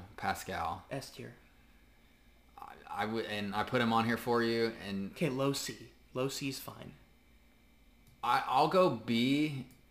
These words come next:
Speaker 1: In
Speaker 2: Low
Speaker 1: the
Speaker 2: C is fine.
Speaker 1: No, I'll go B, and here's the reasoning. I think the evasive, again,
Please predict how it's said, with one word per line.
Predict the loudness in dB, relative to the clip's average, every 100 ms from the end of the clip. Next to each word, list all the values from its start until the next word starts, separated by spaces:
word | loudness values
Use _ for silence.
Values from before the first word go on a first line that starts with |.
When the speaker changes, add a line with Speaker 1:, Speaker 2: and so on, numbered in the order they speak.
| -16 -2
Speaker 1:
In |
Speaker 2:
Low | 2
Speaker 1:
the | 2
Speaker 2:
C | 4 4
is | 2 2
fine. | 0 0 -2 0 2
Speaker 1:
No, | 4
I'll | 6 6
go | 6
B, | 6 6 6 4
and | 2
here's | 4 4 2
the | 0 0
reasoning. | 2 0 -4 -6 -8 -4
I | -4
think | -2 -2 0 -2 -6 -4
the | -2
evasive, | 0 2 0 0 -2 -2
again, | -4 -2 -2 -2 -6 -10